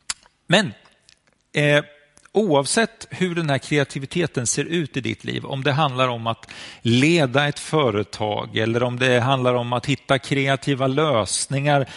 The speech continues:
i ett företag, eller om det handlar om att du tycker om inredning och jobbar med det, eller om du är duktig på matlagning, eller om du skriver, eller om du håller på med musik, eller om du håller på med någon, ja, med någon form av konst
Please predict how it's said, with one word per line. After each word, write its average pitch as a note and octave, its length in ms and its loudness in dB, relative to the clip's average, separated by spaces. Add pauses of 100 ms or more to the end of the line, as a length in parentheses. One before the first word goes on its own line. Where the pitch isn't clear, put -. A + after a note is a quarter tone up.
(200)
i C#3 180 6
ett C3+ 120 2
företag, A2+ 640 0
eller C3+ 200 2
om D3+ 120 0
det D3+ 100 4
handlar D3 380 0
om C#3+ 180 -4
att D3 160 -6
du C#3 240 -2
tycker D3 340 -6
om C#3 260 0
inredning B2+ 880 0
och B2 80 -2
jobbar A2+ 300 -2
med B2 140 -4
det, G2+ 320 2 (360)
eller C#3 260 4
om D3+ 200 -2
du D3+ 360 2 (280)
är D3 120 4
duktig C3+ 400 -4
på C3+ 100 -2
matlagning, A#2 1000 0
eller A#2 300 2
om B2 180 -4
du C#3 120 0
skriver, D#3 840 2
eller A#2+ 360 4
om C#3 140 -4
du D3 80 -2
håller C3+ 260 -2
på C#3+ 220 -2
med C3+ 140 -2
musik, C#3 720 -2
eller B2 300 2
om B2 160 -4
du B2 80 -2
håller C3 240 -4
på C3 220 -4
med C3 140 -4
någon, D3+ 340 -2 (260)
ja, A#2+ 120 -6
med C3+ 160 -6
någon D3+ 240 0
form C#3 460 0
av B2 120 2
konst - 920 -6